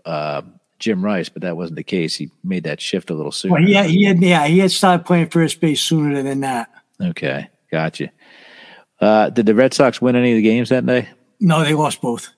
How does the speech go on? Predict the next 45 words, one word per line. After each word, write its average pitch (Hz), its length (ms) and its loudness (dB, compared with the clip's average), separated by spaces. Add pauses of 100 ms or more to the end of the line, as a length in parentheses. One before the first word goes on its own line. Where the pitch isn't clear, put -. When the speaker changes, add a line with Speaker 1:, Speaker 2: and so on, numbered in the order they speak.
(140)
Speaker 1:
They 85 120 -6
lost. 85 220 -4
Who 87 160 0
was 170 100 2
the 143 60 0
manager 87 480 0
right 73 200 -4
then? 76 320 -8
Speaker 2:
Manager 175 340 2
at 180 160 0
that 175 200 2
time 175 260 2
was 143 140 -2
Eddie 156 180 -2
Casco. 165 600 -4 (220)
Speaker 1:
Eddie 73 200 -8
Casco. 65 520 -8 (100)
Okay. 71 400 -6
Wow, 90 320 0
man, 85 200 -4
that's 107 160 -4
pretty 90 260 -2
impressive. 87 600 -4 (560)
Speaker 2:
Yeah. 135 320 -4 (140)
Speaker 1:
Uh, 101 380 2
and 110 220 0
so 139 160 4
you 131 200 4
were 123 240 4
done, 110 380 2
man. 104 260 2
You 101 100 4
were 107 140 4
a 101 40 4
Red 104 220 2
Sox 101 280 0
fan 101 260 0
for 95 140 -4
life 87 280 0
at 80 80 -8
that 80 200 -2
point, 80 340 -4
Speaker 2:
Oh, 135 60 -2
Speaker 1:
right? 135 100 0
Speaker 2:
yeah. 120 120 0